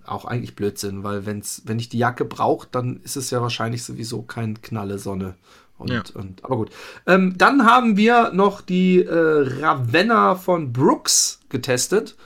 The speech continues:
Speaker 2: Ja.
Speaker 1: Ähm, und, äh, ich hab gleich vom, vom André, meinem Laufladen-Homie, gehört, "Oh, super Schuh."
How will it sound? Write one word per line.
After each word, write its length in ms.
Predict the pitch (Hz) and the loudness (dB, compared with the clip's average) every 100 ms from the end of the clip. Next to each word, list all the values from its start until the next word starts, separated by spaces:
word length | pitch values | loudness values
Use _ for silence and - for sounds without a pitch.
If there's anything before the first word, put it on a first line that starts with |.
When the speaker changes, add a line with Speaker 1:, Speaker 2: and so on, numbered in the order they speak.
| - - - - - | -20 -20 -20 -20 -12
Speaker 2:
Ja. 400 | 127 127 113 101 - | -6 -4 -4 -8 -6
Speaker 1:
Ähm, 300 | 151 156 156 - | 0 0 -2 -2
und, 420 | 156 156 143 - | 0 0 -2 -2
äh, 60 | 160 | -2
ich 160 | 170 | 0
hab 120 | 185 185 | -2 2
gleich 240 | 196 214 | 2 2
vom, 300 | 180 165 156 | -2 -2 -6
vom 340 | - 135 135 | -2 -2 -2
André, 420 | - 175 208 139 135 | -2 -2 2 2 2
meinem 480 | 123 120 117 120 - | 2 0 0 -4 -2
Laufladen-Homie, 1080 | 123 160 - 123 113 113 117 120 120 123 135 | 0 0 0 0 0 -2 -4 0 2 0 -2
gehört, 460 | 131 131 139 143 | -2 2 0 -2
"Oh, 200 | - 175 | -4 -2
super 300 | 156 - 160 | -2 -2 0
Schuh." 320 | 147 160 185 | 0 2 0